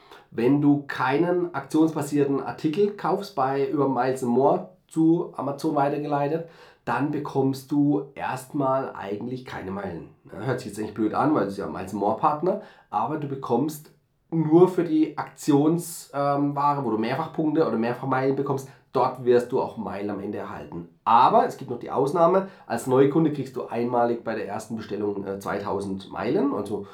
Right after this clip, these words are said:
das lohnt sich auf jeden Fall, die dort dann noch mitzunehmen. Und dann kommt's auf deinen monatlichen Umsatz drauf an. Ja, das heißt, du musst mindestens einen Umsatz von fünfhundert Euro im Monat erreichen, mit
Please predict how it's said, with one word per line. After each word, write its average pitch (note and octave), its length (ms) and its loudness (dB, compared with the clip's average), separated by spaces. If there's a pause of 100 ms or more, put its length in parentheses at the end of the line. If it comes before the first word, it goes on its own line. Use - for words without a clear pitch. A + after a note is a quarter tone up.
(200)
das - 100 -14
lohnt B2 200 6
sich G#2 140 -8
auf - 120 -8
jeden G#2 180 0
Fall, A#2+ 220 2
die A#2+ 100 -6
dort G2 160 -2
dann G2 80 -6
noch F2+ 120 -8
mitzunehmen. F#3+ 640 0 (920)
Und C#3+ 260 4
dann C3+ 460 4
kommt's A#2+ 320 -2
auf A2 180 -6
deinen A#2 200 -4
monatlichen G2 480 -2
Umsatz G2 380 -8
drauf G2 220 -12
an. F2 180 -14 (360)
Ja, A2 100 -8
das A#2+ 120 -12
heißt, C3 220 -4 (240)
du B2+ 80 -8
musst C#3+ 280 0
mindestens G3 520 2
einen A#2+ 340 -4
Umsatz D3 360 -6
von C3 120 -6
fünfhundert F#3 500 0
Euro D3+ 280 -2
im A#2 140 -2
Monat D#3+ 360 2
erreichen, F#2+ 640 -8
mit - 180 -10